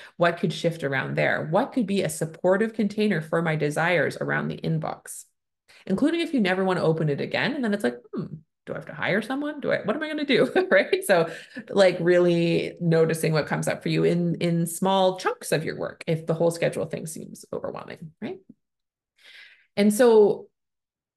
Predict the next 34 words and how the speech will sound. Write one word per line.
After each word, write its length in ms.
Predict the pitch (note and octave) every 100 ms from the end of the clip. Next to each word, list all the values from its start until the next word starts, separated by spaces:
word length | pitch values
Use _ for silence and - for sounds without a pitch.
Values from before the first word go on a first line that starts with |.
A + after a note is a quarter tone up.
| _ _ -
once 440 | F3+ G#3+ G4+ -
you 120 | B3+ B3+
start 300 | A3 G3 -
connecting 420 | F3 E3 - C#3+
with 180 | A#2 -
that, 400 | G#2 - - - _ _ _ _ _ _ _ _ _ _ _ _ _ -
you 160 | F#3 G#3
might 200 | G#3+ G3+
start 280 | - G3
to 80 | G3
feel 220 | F3+ E3+ D#3
a 40 |
danger 300 | D3 C3+ C#3
signal. 340 | - - - D#3+
You 120 | E3
might 160 | F#3
just 100 | G3
start 160 | G3 D#3+
to 60 | D#3
feel 160 | D#3 -
anxious. 480 | - - - -
You're 100 | D#3+
like, 180 | D3 C3+
"Okay, 300 | D#3 D#3+ G2+
I'm 220 | F2+ C#3+
doing 220 | D#3 F3+ G#3
some 140 | A#3
imagining." 560 | A3+ G3+ G3 D#3 B2+ G#2+
And 120 | D3+
now 120 | D3+
I'm 120 | D#3+
like, 180 | C#3+ -
"Oh, 120 | E3+ F#3
crap." 460 | - E3+ - -